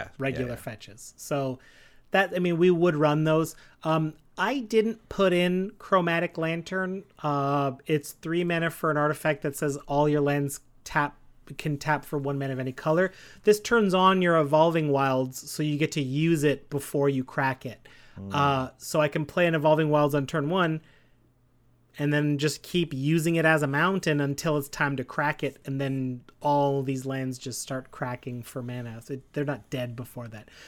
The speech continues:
Speaker 2: But again, Chromatic Lantern's, like, almost ten bucks, so, like, you know, t-, how important is that extra little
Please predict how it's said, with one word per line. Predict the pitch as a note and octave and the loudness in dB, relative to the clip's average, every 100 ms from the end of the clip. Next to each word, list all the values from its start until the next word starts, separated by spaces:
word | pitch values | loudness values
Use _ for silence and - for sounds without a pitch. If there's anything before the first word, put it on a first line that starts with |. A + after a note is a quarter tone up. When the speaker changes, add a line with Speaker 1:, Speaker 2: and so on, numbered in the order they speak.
| - | -8
Speaker 2:
But | F3+ | -2
again, | F3+ G#3 G3 | 4 4 4
Chromatic | - G3+ G3+ | 0 0 2
Lantern's, | F#3 F#3 F#3+ | 2 2 2
like, | E3 C#3+ | 0 -2
almost | C#3+ D3+ D3 - | -2 0 -2 -2
ten | C#3 | -4
bucks, | A#2+ B2+ A#2 - | -2 -4 -6 -14
so, | - B2 | -10 -8
like, | A#2+ A2 - _ - | -8 -10 -16 _ -12
you | C#3 | -10
know, | B2 A2+ _ | -10 -12 _
t-, | - | -14
how | - C#3+ C#3+ | -4 0 2
important | D3 C#3 - C#3 C3+ B2+ | 2 -2 -6 -6 -4 -6
is | B2 | -8
that | B2 B2+ - | -8 -10 -8
extra | D3 - - C#3 | -10 -10 -8 -8
little | B2+ B2 | -6 -10